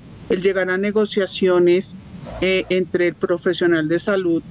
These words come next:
y, y el, la familia o el paciente de procesos y procedimientos que quiera que se le hagan o no, por su cultura, por sus ideales, ¿sí?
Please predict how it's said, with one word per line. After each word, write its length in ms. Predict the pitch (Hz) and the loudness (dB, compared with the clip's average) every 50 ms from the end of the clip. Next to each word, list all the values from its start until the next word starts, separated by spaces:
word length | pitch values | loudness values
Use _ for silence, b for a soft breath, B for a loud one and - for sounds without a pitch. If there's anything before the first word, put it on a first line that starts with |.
| - - - | -14 -8 -2
y, 320 | - 185 185 190 185 175 - - | 0 2 4 4 2 2 0 0
y 360 | - 175 175 170 165 165 160 160 | 2 4 4 6 6 6 4 4
el, 500 | 156 151 147 147 147 151 151 147 143 156 | 2 2 0 0 2 4 4 4 4 4
la 140 | 165 165 | 2 0
familia 540 | 165 - 180 170 170 170 165 160 165 170 175 | 0 -2 -2 0 2 2 2 2 2 2 2
o 120 | 180 190 196 | 4 2 2
el 100 | 196 185 | 0 0
paciente 680 | - 165 165 - - 180 165 156 151 - 170 170 180 | -4 -6 -4 -2 0 0 2 2 2 2 2 2 2
de 80 | 185 | 2
procesos 520 | - - 180 175 165 - 185 165 175 175 180 | 0 -2 -4 -2 0 0 0 0 0 0 0
y 40 | 196 | 0
procedimientos 800 | - - 202 190 - 185 180 175 170 165 156 151 151 156 151 - | 0 0 0 0 0 0 0 2 2 2 2 2 0 -2 -2 -2
que 140 | - 190 | -4 -4
quiera 300 | - - 170 151 147 151 | -2 0 -2 -2 -2 -2
que 100 | 143 175 | -4 -4
se 120 | 170 - 185 | -4 -2 0
le 120 | 170 175 | 0 0
hagan 300 | 165 151 143 156 160 180 | 0 0 0 0 0 2
o 80 | 180 175 | 4 4
no, 300 | 175 165 160 151 170 247 - - - - - - - - - - - - | 4 4 4 2 0 -2 -6 -16 -20 -18 -16 -16 -16 -16 -16 -8 -2 0
por 160 | 190 190 180 | 0 0 0
su 160 | - - 180 | 0 -4 -4
cultura, 800 | - - 170 160 151 - 185 180 185 185 180 185 180 185 190 208 - - - - | 0 0 0 0 0 2 2 4 4 4 4 2 0 0 -2 -6 -8 -12 -4 0
por 180 | 170 165 165 | 2 2 2
sus 320 | 156 - - 165 156 - - | 0 0 -2 -2 0 2 2
ideales, 840 | 165 160 156 156 156 160 160 156 160 165 160 170 202 240 - - - - - - | 4 4 6 4 4 4 2 2 0 0 -2 -2 -2 -2 -4 -8 -16 -18 -16 -14
¿sí? 360 | - - - 160 165 226 294 | -6 0 2 4 4 4 4